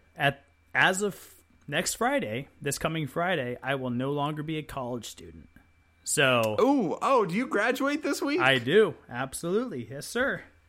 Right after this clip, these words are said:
Speaker 2: Man,
Speaker 1: So,
Speaker 2: that's crazy! Congratulations.
Speaker 1: Yeah, thank you. I took, kinda took the long way around. Kids, stay in school.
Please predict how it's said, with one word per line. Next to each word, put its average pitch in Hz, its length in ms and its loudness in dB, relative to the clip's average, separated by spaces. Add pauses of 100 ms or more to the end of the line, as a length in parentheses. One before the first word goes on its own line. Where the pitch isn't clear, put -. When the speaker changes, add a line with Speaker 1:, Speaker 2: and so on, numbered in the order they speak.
(680)
Speaker 2:
Man, 147 360 4
Speaker 1:
So, 151 60 8
Speaker 2:
that's 139 240 8
crazy! 120 380 2
Congratulations. 139 880 4
Speaker 1:
Yeah, 143 60 2
thank 139 200 0
you. 131 300 2
I 151 140 4
took, - 180 -2
kinda 196 240 2
took 202 180 -4
the 175 80 -6
long 175 280 2
way 175 120 2
around. 165 460 2
Kids, 165 340 0
stay - 300 0
in 131 100 0
school. 139 360 -2